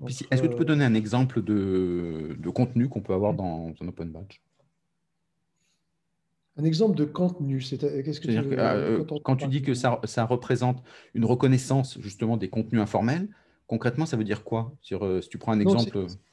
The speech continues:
Speaker 1: de badge, qu'est-ce qu'on
Speaker 2: Bah,
Speaker 1: met derrière ?
Speaker 2: bah, par exemple, je sais pas, si tu, si tu apprends à cuisiner, bah, tu peux, tu peux avoir un badge pour, euh, bah, je, je sais cuisiner. Tu peux même imaginer un badge qui soit pour une recette de cuisine,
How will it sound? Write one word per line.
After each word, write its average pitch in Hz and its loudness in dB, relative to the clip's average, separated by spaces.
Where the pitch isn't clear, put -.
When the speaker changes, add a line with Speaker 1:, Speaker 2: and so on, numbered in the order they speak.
Speaker 1:
de 104 -4
badge, 98 -4
qu'est-ce - -8
qu'on 165 0
Speaker 2:
Bah, - 6
Speaker 1:
met - 6
derrière ? 98 -4
Speaker 2:
bah, 147 0
par 143 0
exemple, 131 0
je 131 -4
sais 160 -6
pas, 311 0
si 302 -8
tu, - -10
si - -16
tu - -2
apprends 135 -4
à 139 2
cuisiner, 135 0
bah, 139 2
tu 135 -8
peux, 127 -6
tu - -12
peux 131 -4
avoir 120 -2
un 120 -4
badge 123 -4
pour, 156 -4
euh, 117 -2
bah, 120 -4
je, 120 -2
je 117 -4
sais 135 -6
cuisiner. 160 -4
Tu - -14
peux 135 -4
même 147 2
imaginer 131 0
un 143 0
badge 180 0
qui 135 -8
soit 160 -4
pour 131 -6
une 120 -4
recette 143 -2
de 127 -2
cuisine, 156 2